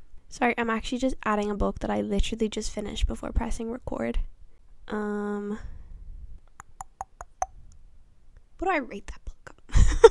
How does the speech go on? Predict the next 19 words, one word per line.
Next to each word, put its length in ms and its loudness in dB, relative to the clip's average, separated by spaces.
<laughs> 20 -2
Sorry, 220 12
<laughs> 60 12
this 60 12
is 200 12
not 240 0
the 80 -4
time. 340 0
Um, 560 8
where 460 10
I 260 8
feel 180 6
like 140 6
that 100 6
was 100 4
a 100 4
solid 380 2
four. 340 0
Hmm. 160 -2